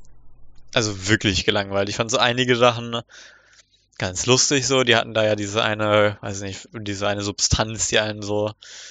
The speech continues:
zum Lachen bringt und dann, keine Ahnung, lachen die irgendwie darüber, dass, dass bei dem einen der Vater irgendwie, ähm,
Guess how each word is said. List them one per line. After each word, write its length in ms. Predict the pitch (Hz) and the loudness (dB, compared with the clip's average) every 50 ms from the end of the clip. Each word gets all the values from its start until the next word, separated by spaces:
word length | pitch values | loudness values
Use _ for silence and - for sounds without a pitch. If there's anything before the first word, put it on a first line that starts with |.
| - - | -12 -6
zum 200 | - - 123 107 | -4 -4 -2 2
Lachen 360 | 107 110 - - 143 120 113 | 2 2 2 2 -2 -2 0
bringt 420 | 107 107 107 113 113 113 110 - 120 | 0 2 2 2 2 0 -6 -4 -4
und 120 | 107 101 | -2 2
dann, 280 | 98 101 101 98 98 - | 0 0 0 -2 -10 -8
keine 240 | - - 98 101 | -4 -2 2 4
Ahnung, 280 | 98 98 98 101 98 98 | 4 4 4 2 0 2
lachen 440 | 95 98 95 - 117 110 104 104 107 | 4 4 4 4 2 -2 -2 -2 -2
die 340 | 104 104 107 107 107 107 - | 0 2 2 2 2 2 0
irgendwie 300 | 117 107 107 104 104 101 | -2 -2 -4 -4 -2 2
darüber, 400 | 110 104 98 101 98 101 104 98 | 2 2 2 2 2 2 2 2
dass, 260 | 104 95 - - - - - - - - - - _ _ _ - | 2 0 -2 -2 -4 -8 -16 -18 -18 -20 -20 -20 _ _ _ -4
dass 420 | - 113 - - - - - 123 - | -2 0 0 0 0 -2 -4 -2 2
bei 100 | - 104 | 2 4
dem 140 | 101 101 117 | 4 2 0
einen 260 | - 113 110 107 107 | 0 0 0 0 4
der 140 | 107 104 98 | 4 4 4
Vater 480 | - - 110 104 107 - - 110 107 107 | 6 6 4 4 4 6 4 4 4 4
irgendwie, 600 | 104 104 104 101 98 98 98 98 98 98 98 98 | 2 0 -2 -6 -4 -2 -2 0 0 0 2 0
ähm, 640 | 107 - 123 110 104 104 101 104 101 101 98 98 | 0 0 2 2 2 2 0 -2 -10 -12 -14 -16